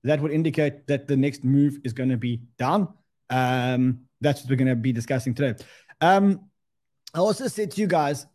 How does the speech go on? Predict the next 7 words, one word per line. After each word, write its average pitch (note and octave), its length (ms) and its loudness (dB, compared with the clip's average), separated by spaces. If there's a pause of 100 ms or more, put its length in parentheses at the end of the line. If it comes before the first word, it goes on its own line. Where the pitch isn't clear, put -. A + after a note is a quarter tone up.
(280)
that D3 480 2 (1500)
I F3 80 2
think C#4 220 4
a C#4 40 6
lot F3 160 8
of G3+ 220 2 (920)
us, - 500 -4